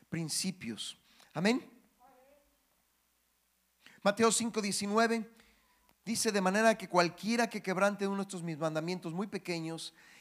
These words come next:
y así enseña a los hombres, muy pequeño será llamado en el reino de los cielos, mas cualquiera que los haga y los enseñe, este será llamado grande en el reino de los cielos". ¿Tú sabes que en el reino de los cielos hay pe-, gente pequeña y gente grande?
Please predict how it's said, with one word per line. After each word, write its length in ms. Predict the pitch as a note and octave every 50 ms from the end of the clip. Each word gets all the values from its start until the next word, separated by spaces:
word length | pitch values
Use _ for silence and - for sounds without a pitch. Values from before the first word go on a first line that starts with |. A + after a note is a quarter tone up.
| - -
y 80 | D#3
así 180 | D#3+ D#3 - F#3+
enseña 300 | F#3 E3+ - F3+ F3+ E3+
a 40 | D#3+
los 160 | D#3 - -
hombres, 300 | F#3+ F#3+ F3 F#3 D#3 D#3+
muy 320 | F3+ G#3 B3+ C4+ C#4 C#4
pequeño 540 | C4+ - G#3+ G3 - - G#3+ A3 A3 G#3+ G3+
será 220 | - - F#3 F#3
llamado 540 | F#3+ E3 E3 E3+ E3+ E3+ E3+ E3+ E3+ D#3+ D#3 - - - - - - -
en 80 | - D3
el 80 | C#3 C3
reino 240 | D#3+ E3+ E3+ E3
de 60 | D#3 D3+
los 120 | C#3+ -
cielos, 280 | - E3+ E3+ F3 F3 D#3
mas 180 | D#3+ C#3+ -
cualquiera 640 | - C#3+ C#3+ C#3+ D3 C#3 - - F3 G#3+ G#3+ G#3+ G#3
que 140 | G#3 - F3
los 380 | D#3+ D#3 C#3+ - - - -
haga 460 | A3 A3+ A#3 A3+ G3+ A3+ G#3+ G#3 G3+ - - - - - - - - _ -
y 80 | G#3
los 220 | F#3 F#3 E3+ - -
enseñe, 680 | E3+ D#3 - - G3 G3 F#3+ F#3 F3+ F#3 F#3 E3+ - - - - - -
este 180 | D#4 D#4 - -
será 200 | - F#3 F3+ F#3+
llamado 440 | E3 F3+ F3+ F3+ F3+ F3+ F3 D#3+ -
grande 680 | - F3+ G3 G#3 G#3 G#3 G3+ G3 F#3+ F#3+ F#3+ F#3+ F#3 F#3+ - - - - _ -
en 120 | D3+ D3+
el 100 | D3+ C#3+
reino 320 | D3 E3 F3+ F3+ F3 F3
de 60 | E3 D3+
los 140 | C3+ -
cielos". 280 | - F3 F3+ E3 D#3 - - - - -
¿Tú 100 | - E4+
sabes 340 | - - G4+ D4 C4+ G#3 -
que 80 | -
en 60 | G3+ F#3
el 80 | F3
reino 180 | - G3+ A3 G#3+
de 60 | G3
los 100 | F3+ D#3+
cielos 220 | - G3+ F#3+ F3
hay 100 | G3 G3
pe-, 220 | F#3+ - F#3 - - - - -
gente 200 | G#3 F#3 - F3+
pequeña 360 | - E3+ - F3+ F3+ F3+ E3
y 40 | D3+
gente 300 | - F3+ E3 - D3+ B2
grande? 320 | C#3 C3 C3+ D3+ G3+